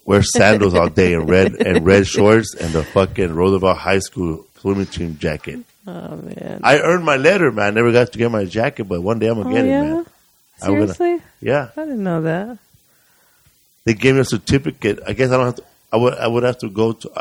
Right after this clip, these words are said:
Speaker 1: I did have the R at one time, I think, but I'm not sure if, if I did. Maybe something
Speaker 2: People,
Speaker 1: like that.
Speaker 2: if you know how to get a letter after all these years for a sport, let me know.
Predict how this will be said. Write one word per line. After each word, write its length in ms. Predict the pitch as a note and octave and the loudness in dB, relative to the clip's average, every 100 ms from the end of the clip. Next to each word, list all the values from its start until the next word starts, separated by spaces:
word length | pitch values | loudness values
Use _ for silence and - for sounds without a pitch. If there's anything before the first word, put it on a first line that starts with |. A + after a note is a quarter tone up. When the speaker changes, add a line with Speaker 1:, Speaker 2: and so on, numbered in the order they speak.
| - | 0
Speaker 1:
I 80 | C3 | 0
did 240 | C3+ F3+ | 4 6
have 160 | F#3+ F#3+ | 6 4
the 120 | D#3 | 2
R 280 | - D3+ F3+ | 4 4 6
at 140 | D3 C3 | 4 2
one 180 | C#3+ | -4
time, 260 | C#3 D3+ C#3+ | -4 -6 -6
I 60 | A2+ | -8
think, 300 | - F2 D#2+ _ | -10 -12 -14 _
but 80 | A2+ | -8
I'm 100 | A2+ | -6
not 140 | A#2 | -8
sure 200 | G#2+ G#2 | -8 -10
if, 100 | F#2+ | -10
if 120 | - F2+ | -12 -18
I 60 | |
did. 260 | E2 D#2+ D#2 | -16 -18 -16
Maybe 160 | F2+ F2 _ | -18 -18 _
something 260 | - D2+ | -16 -8
Speaker 2:
People, 280 | - A#3 A#3+ | -6 0 4
Speaker 1:
like 140 | G3+ G3 | 4 2
that. 40 | |
Speaker 2:
if 40 | G#3 | 0
you 60 | |
know 200 | G3+ G#3+ | 2 4
how 80 | G3+ | 4
to 80 | F#3 | 4
get 240 | D3+ D#3+ | 2 2
a 60 | D#3+ | 2
letter 560 | C#3+ D3 C#3 B2 - - _ _ E3 _ | 0 -2 -2 -4 -8 -12 _ _ -20 _
after 280 | D3+ - D#3+ | -8 0 2
all 180 | E3 | 4
these 320 | D#3+ D#3 D3 D#3+ | 2 0 -2 -4
years 400 | D#3 C#3 C3+ - | -2 -2 -6 -8
for 180 | - D3+ | -6 -4
a 40 | |
sport, 500 | - - D#3+ D3 - - E3 | -6 -4 -2 -2 -6 -14 -12
let 100 | F3 | -6
me 140 | G3+ | -4
know. 340 | F3 D3+ D#3 | -4 -6 -8